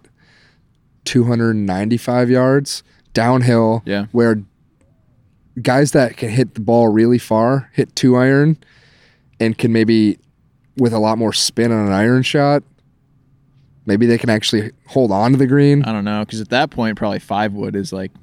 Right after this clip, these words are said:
Speaker 1: The real
Speaker 2: five wood
Speaker 1: play.
Speaker 2: gets into Rory's hands.
Speaker 1: <laughs>
Speaker 2: Anyway, I think it is one of those things, like Augusta National now, if you introduced it brand new onto the tour,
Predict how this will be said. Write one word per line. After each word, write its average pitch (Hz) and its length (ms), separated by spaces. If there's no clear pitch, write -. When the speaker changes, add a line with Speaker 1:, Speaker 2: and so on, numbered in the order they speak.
Speaker 1:
The 98 80
real 104 180
Speaker 2:
five 104 120
wood 101 120
Speaker 1:
play. 101 80
Speaker 2:
gets 104 220
into 101 120
Rory's 104 400
hands. 104 360
Speaker 1:
<laughs> - 40
Speaker 2:
Anyway, 110 420
I - 100
think 165 260
it 151 100
is 139 160
one 139 140
of 131 60
those 127 180
things, 110 520
like 120 240
Augusta 113 380
National 110 360
now, 104 320
if - 160
you 135 120
introduced 131 480
it - 100
brand 117 460
new 113 220
onto 113 160
the 101 100
tour, 117 400